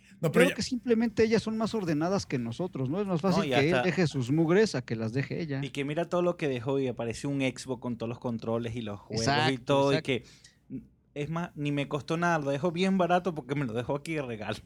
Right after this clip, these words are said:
Speaker 3: <laughs>
Speaker 1: Dios
Speaker 2: Pero
Speaker 1: santo.
Speaker 2: entonces ahí el, el atractivo es que, eh, los hombres compren lo que venden las mujeres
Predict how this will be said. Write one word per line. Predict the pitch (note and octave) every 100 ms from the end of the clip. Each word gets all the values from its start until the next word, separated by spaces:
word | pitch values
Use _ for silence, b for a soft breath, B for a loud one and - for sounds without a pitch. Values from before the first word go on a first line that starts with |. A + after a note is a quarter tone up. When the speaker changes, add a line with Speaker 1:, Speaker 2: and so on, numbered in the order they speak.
| -
Speaker 3:
<laughs> | C#4 -
Speaker 1:
Dios | A2 B2 B2
Speaker 2:
Pero | D3 D#3
Speaker 1:
santo. | C3+
Speaker 2:
entonces | G3+ G3
ahí | A3 A3+
el, | G#3+ F3 D#3
el | D#3
atractivo | D#3 D3 D3 - G3 G3 F#3
es | F#3
que, | - - D#3+ - -
eh, | B2+ B2
los | B2 A#2+ -
hombres | - D#3 E3+ F3+ F#3 - -
compren | F#3 E3 C#3 D#3 D#3+ D#3+
lo | C#3+ -
que | B2+
venden | B2 B2 B2 B2 C#3 D#3
las | C3 G#2+
mujeres | A2+ G#2+ B2 A#2+ C3